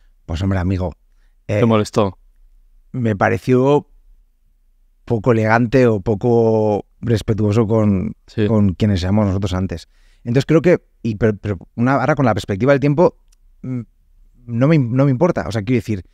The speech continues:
Speaker 1: me parece bonito que hayamos ampliado el concepto de septiembre trece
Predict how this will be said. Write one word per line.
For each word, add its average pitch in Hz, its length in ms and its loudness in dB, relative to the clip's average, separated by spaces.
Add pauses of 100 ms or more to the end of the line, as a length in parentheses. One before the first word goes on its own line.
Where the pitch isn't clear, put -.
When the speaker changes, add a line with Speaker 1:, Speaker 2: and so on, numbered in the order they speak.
(160)
Speaker 1:
me 123 140 -2
parece 120 320 -2
bonito 127 520 0
que 113 160 -2
hayamos 120 320 0
ampliado 113 460 0
el 101 80 -4
concepto 107 440 -4
de 113 80 2
septiembre 117 320 -2
trece 113 260 -4